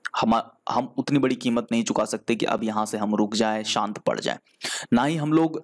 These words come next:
धीरे धीरे आगे बढ़ने की एक ट्रैंक्विलाइजिंग ड्रग ले सकते हैं। यानी कि कई बार होता है कि हम लोग कोई काम कर रहे हैं तो चलो ठीक है, धीरे धीरे चल रहा है ना, हो रहा है ना,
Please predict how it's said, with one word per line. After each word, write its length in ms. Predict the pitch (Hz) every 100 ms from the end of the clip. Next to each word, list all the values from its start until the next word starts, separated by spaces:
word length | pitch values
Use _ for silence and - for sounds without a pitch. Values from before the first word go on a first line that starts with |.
| 123
धीरे 360 | 117 139 165
धीरे 440 | 147 135 135 135 -
आगे 200 | 117 117
बढ़ने 380 | 113 110 110 113
की 340 | - 120 117 117 - - -
एक 240 | 127 - 131 120 113 - -
ट्रैंक्विलाइजिंग 680 | 120 110 113 123 117 117 113
ड्रग 240 | - 104
ले 120 | 98 101
सकते 360 | - - -
हैं। 120 | - - _ _ _ _ _ -
यानी 160 | 139 160
कि 320 | 180 185 127 - _
कई 120 | 143
बार 160 | 147 139
होता 240 | 120 117
है 100 | 113
कि 120 | 107 110
हम 120 | 110
लोग 120 | 113
कोई 140 | 113
काम 280 | 113 107 113
कर 100 | 107
रहे 120 | 104
हैं 80 | 104
तो 100 | 107
चलो 240 | 117 165 160
ठीक 320 | - 127 120
है, 120 | 104
धीरे 320 | 104 107 110
धीरे 200 | 101 101
चल 240 | 101 113 107
रहा 160 | 101
है 100 | 101
ना, 80 | 98 - - _ 113
हो 120 | 117
रहा 160 | 113
है 120 | 101
ना, 100 | 104